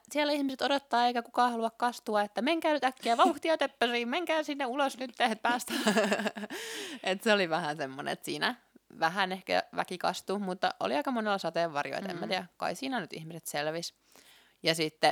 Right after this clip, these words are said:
Speaker 1: meillä oli onneksi mun mielestä tosi ihana sateenvarjo, semmonen tosi näyttävä iso valkoinen. Niin,
Speaker 2: Mm.
Speaker 1: niin periaatteessa sillai selvittiin kyllä kivasti. Ja sitten siinä sitten, kun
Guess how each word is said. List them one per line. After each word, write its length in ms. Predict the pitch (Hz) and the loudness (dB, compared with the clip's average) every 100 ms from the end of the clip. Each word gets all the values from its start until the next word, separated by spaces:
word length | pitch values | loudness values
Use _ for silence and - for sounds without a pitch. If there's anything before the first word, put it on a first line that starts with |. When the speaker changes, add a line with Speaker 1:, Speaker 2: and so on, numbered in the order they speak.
| - | 2
Speaker 1:
meillä 260 | 160 160 156 | 2 2 2
oli 100 | 131 | -2
onneksi 440 | 139 147 - - 151 | -4 -6 -10 -12 -10
mun 100 | 147 | -8
mielestä 160 | 160 | -6
tosi 160 | 156 147 | -6 -6
ihana 320 | 170 202 202 | -6 -4 -4
sateenvarjo, 520 | 208 190 175 175 175 170 | -2 0 0 2 0 -2
semmonen 300 | 156 156 151 | -6 -6 -4
tosi 380 | 156 151 - - | -4 -4 -8 -8
näyttävä 500 | 165 135 - - 120 | -4 -4 -4 -6 -6
iso 240 | - - - | -6 -8 -6
valkoinen. 540 | - - 202 208 196 _ _ - _ _ - 226 | -4 -4 -4 -4 -6 _ _ -20 _ _ -12 -8
Niin, 120 | 214 | -6
Speaker 2:
Mm. 60 | |
Speaker 1:
niin 180 | 185 185 _ - | -6 -8 _ -4
periaatteessa 460 | 156 190 262 277 - | 0 2 2 -2 0
sillai 380 | 165 160 160 - _ _ 170 | 0 0 0 -2 _ _ -12
selvittiin 640 | - 156 156 175 - 180 | -4 -2 -2 -6 -6 -4
kyllä 140 | 190 175 | -4 -4
kivasti. 680 | 151 156 165 - 175 - - - _ _ _ _ - | -2 -2 -4 -4 -6 -6 -20 -20 _ _ _ _ -4
Ja 120 | 156 | 0
sitten 380 | 160 - 156 - - _ _ _ - | 0 0 2 2 -2 _ _ _ -14
siinä 320 | 175 147 139 | -8 -6 -6
sitten, 320 | 170 160 - - | -8 -6 -6 -6
kun 220 | - | -8